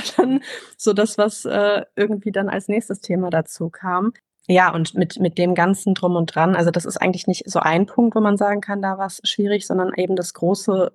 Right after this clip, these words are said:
Ganze, wie man so schön sagt, war halt einfach ein Riesenproblem, weil wir mit unserer anfänglichen Naivität eben, äh, gegen eine Wand gelaufen sind,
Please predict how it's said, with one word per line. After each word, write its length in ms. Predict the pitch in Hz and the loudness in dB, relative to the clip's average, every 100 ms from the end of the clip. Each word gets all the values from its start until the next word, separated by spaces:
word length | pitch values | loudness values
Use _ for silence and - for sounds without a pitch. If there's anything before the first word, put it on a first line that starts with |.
| _ | _
Ganze, 420 | 156 175 226 254 | 2 2 4 2
wie 100 | 240 | 4
man 180 | 240 240 | 4 4
so 100 | 240 | 2
schön 280 | - 240 226 | 0 0 2
sagt, 420 | 220 214 226 - - - _ | 4 4 4 -2 -18 -20 _
war 160 | 170 175 | 2 2
halt 160 | - | 2
einfach 260 | 190 190 190 | 0 -2 0
ein 140 | 185 | 0
Riesenproblem, 800 | 180 180 185 185 196 185 196 196 165 | 0 0 -2 -2 -4 0 2 4 4
weil 220 | 151 165 | 2 0
wir 180 | 175 208 | 2 2
mit 140 | 220 | 4
unserer 260 | 214 208 - | 2 2 0
anfänglichen 540 | 214 226 214 214 - | 0 0 0 0 0
Naivität 580 | 208 214 208 202 220 208 | 0 0 -2 -2 -2 0
eben, 420 | - 196 202 196 | -2 -4 -4 -4
äh, 140 | 202 202 | -6 -4
gegen 240 | 202 208 | -6 -4
eine 120 | 196 | -2
Wand 180 | 196 214 | -4 -4
gelaufen 460 | 208 196 202 202 202 | -4 -2 0 -4 -6
sind, 180 | 202 | -8